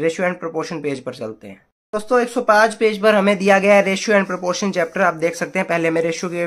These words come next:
बेसिक बता रखे हैं, उसके बाद types of ratio, मिक्स रेशियो क्या होती है, डुप्लीकेट रेशियो, सब डुप्लीकेट रेशियो, ट्रिप्लीकेट रेशियो।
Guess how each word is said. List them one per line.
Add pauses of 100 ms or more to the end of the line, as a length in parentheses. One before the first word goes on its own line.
(100)
बेसिक
बता
रखे
हैं,
उसके
बाद
types
of
ratio, (400)
मिक्स
रेशियो
क्या
होती
है,
डुप्लीकेट
रेशियो,
सब
डुप्लीकेट
रेशियो,
ट्रिप्लीकेट
रेशियो।